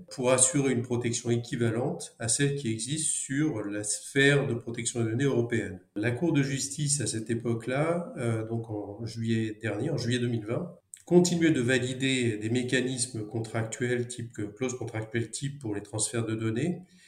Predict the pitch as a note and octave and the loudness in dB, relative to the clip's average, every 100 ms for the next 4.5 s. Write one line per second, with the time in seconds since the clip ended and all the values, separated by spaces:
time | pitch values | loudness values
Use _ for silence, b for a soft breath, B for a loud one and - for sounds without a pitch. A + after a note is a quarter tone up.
0 | B B - A#2+ B2+ C3 C#3+ C#3 D#3 F3 | B B 2 4 6 6 4 2 4 4
1 | D3 C#3 - - C3 A#2+ G#2 - - A#2+ | 4 0 0 0 0 0 -2 -4 -6 -4
2 | A#2 B2+ C#3+ C#3+ B2+ A#2 A#2 C3 - C#3 | -2 0 0 0 0 2 4 2 0 -4
3 | - D3 C#3+ - A#2 - A2+ A#2 C3 C3+ | 0 2 4 2 -4 -4 -2 0 0 -2
4 | C3 - C3 B2 | -4 -6 -6 -6